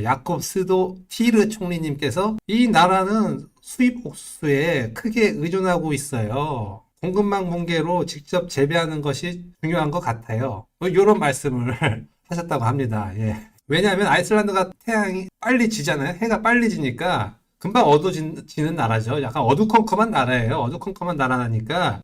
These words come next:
그런데 그 낮 시간 동에, 동안에 빨리 그래서 농업을 해야 되는데, 이 전기를 다 거 비트코인에다 쓰면은 이제 그 나라가 좀 위험하니까 그 좀 옥수수 등, 옥수수 같은 그런 농업 분야로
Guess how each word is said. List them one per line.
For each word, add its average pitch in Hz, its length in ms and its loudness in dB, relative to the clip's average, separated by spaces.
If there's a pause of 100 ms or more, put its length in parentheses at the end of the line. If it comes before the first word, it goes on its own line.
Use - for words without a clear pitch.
(100)
그런데 202 760 2 (120)
그 226 140 -2
낮 156 160 2
시간 220 320 0
동에, 196 420 -4 (280)
동안에 180 420 0
빨리 220 320 2
그래서 180 280 0
농업을 170 720 0 (220)
해야 226 100 2
되는데, 147 680 -2
이 226 200 2
전기를 196 580 0
다 175 320 -6
거 175 260 2
비트코인에다 156 680 -6
쓰면은 151 720 -4 (140)
이제 127 200 -4
그 143 120 -2
나라가 131 520 0
좀 120 160 -4
위험하니까 143 800 0 (460)
그 110 320 -4
좀 127 200 -8
옥수수 127 520 -4
등, 135 400 -2
옥수수 165 340 -4
같은 165 600 -2
그런 120 220 -4
농업 156 360 2
분야로 147 540 0